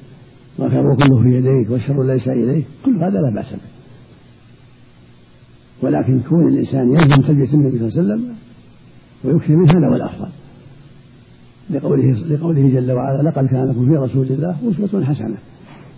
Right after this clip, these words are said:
لمن كان يرجو الله واليوم الآخر". وفي صلاة: "خذوا عني مناسككم". الحديث الثاني حديث جابر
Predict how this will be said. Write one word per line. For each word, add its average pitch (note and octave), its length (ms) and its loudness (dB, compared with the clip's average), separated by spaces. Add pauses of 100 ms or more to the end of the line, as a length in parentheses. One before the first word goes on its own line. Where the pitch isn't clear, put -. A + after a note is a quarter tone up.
(140)
لمن C#3+ 220 0
كان C#3+ 220 2
يرجو C3+ 300 2
الله D3+ 340 2
واليوم F#3 320 0
الآخر". A2 280 -8 (960)
وفي C#3+ 260 4
صلاة: C3+ 360 2
"خذوا D#3 460 4
عني D#3 800 6
مناسككم". D3+ 560 -2 (3000)
الحديث D3+ 280 2
الثاني E3 300 4
حديث C3 180 6
جابر A#2+ 320 0